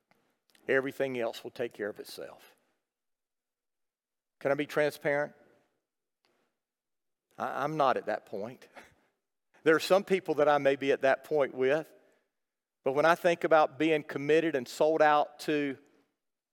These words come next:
my spiritual family to the same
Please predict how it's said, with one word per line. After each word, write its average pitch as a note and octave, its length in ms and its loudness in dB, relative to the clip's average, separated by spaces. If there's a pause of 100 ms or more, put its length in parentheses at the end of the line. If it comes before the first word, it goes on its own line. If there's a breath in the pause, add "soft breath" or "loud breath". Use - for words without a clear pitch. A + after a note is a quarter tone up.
(200)
my C3 120 -2
spiritual D#3+ 600 -4
family D#3+ 500 -2 (360 soft breath)
to E3 100 -2
the C#3 140 -4
same E3 560 0